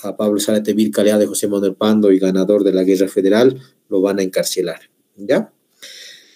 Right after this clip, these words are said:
Eh, miren, la, la participación indígena en esta batalla es súper importante, ¿no? Es muy vital para que los fe-, los liberales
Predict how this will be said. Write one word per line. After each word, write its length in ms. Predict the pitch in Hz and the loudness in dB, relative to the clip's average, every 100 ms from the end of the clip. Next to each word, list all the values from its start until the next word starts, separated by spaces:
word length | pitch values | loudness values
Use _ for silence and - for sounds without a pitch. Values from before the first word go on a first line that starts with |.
| _ _ _ | _ _ _
Eh, 720 | - 117 113 113 113 113 110 107 | -2 0 2 4 4 4 2 4
miren, 320 | 151 147 131 | 4 4 4
la, 160 | 131 127 | 4 4
la 180 | 123 120 | 2 2
participación 640 | 123 - 127 139 131 220 | 0 0 -4 2 2 4
indígena 360 | 196 127 127 110 | 2 2 2 0
en 40 | |
esta 140 | 107 104 | 0 0
batalla 300 | 107 110 107 | 2 2 2
es 60 | |
súper 420 | - 185 185 123 | 2 0 2 2
importante, 800 | 104 95 95 92 98 104 107 95 | 0 -2 -2 -2 -4 -4 -6 -8
¿no? 140 | 95 107 | -6 -6
Es 140 | - | -4
muy 220 | 117 147 | 0 2
vital 500 | 160 107 92 107 120 | 2 0 -2 0 0
para 240 | 123 95 90 | 0 -6 -4
que 220 | 90 87 - - - _ | -8 -8 -12 -20 -20 _
los 140 | - - | -8 -2
fe-, 180 | 101 | 0
los 220 | 98 98 95 | 4 2 4
liberales 760 | 101 107 117 107 117 - - | 4 4 4 2 0 0 -6